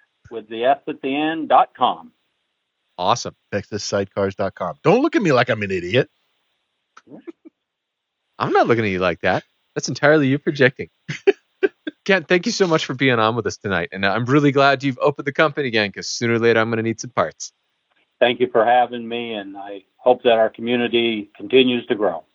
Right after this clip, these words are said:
Speaker 3: Me too.
Speaker 2: That was cool. I'm, I'm really happy Texas Sidecar is coming back up. Not just 'cause I, I want parts,
Speaker 3: <laughs>
Speaker 2: but
Speaker 3: That helps.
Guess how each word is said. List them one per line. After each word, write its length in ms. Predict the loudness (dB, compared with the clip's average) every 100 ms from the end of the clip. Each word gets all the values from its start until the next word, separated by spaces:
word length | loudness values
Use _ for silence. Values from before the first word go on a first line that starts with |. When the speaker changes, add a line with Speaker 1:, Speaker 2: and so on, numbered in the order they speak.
| _ _ _ _ _ _ _
Speaker 3:
Me 120 | -2 0
too. 240 | 0 -2 -6 _ -2
Speaker 2:
That 100 | -2
was 100 | -2
cool. 80 | 0
I'm, 160 | 0 2
I'm 260 | 0 2 0
really 260 | 0 0 -2
happy 320 | -6 -8 -8
Texas 340 | -6 -6 -4
Sidecar 360 | -2 -2 -2 -8
is 100 | -6
coming 280 | -2 -2 -2
back 200 | -4 -4
up. 120 | -2
Not 200 | 0 0
just 160 | 0 -2
'cause 140 | 0 2
I, 160 | 2 -2 _
I 240 | -8 -8 -10 _ _ -20 _ -8
want 220 | -8 -8
parts, 380 | -8 -8 -8 -14 _ _ _ _ _
Speaker 3:
<laughs> 440 | 0 0 -2 -4 0
Speaker 2:
but 200 | 0 2
Speaker 3:
That 180 | 0
helps. 480 | 2 2 0 -4 -6